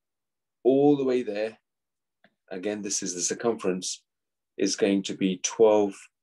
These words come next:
point five four centimeters. Okay, so either way,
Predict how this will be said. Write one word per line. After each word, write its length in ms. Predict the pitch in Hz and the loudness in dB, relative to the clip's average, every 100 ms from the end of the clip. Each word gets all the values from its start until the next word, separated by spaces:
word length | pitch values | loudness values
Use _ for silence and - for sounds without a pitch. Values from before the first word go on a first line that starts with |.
| - | -6
point 420 | 101 95 92 - - _ _ _ _ | -2 -2 -2 -8 -14 _ _ _ _
five 480 | - 95 90 90 87 _ _ _ _ _ - | -4 0 2 0 -2 _ _ _ _ _ -2
four 340 | 90 82 80 - _ - _ _ _ _ _ _ - | 0 0 -2 -6 _ -20 _ _ _ _ _ _ -8
centimeters. 1000 | - 98 87 90 87 76 78 73 - - - _ 92 | -2 0 0 -2 -4 -2 -2 -2 -4 -8 -16 _ -8
Okay, 280 | 92 113 | 0 0
so 220 | 110 113 - _ _ - | 2 0 -2 _ _ 0
either 240 | 113 135 113 | 2 4 6
way, 280 | 101 123 | 4 4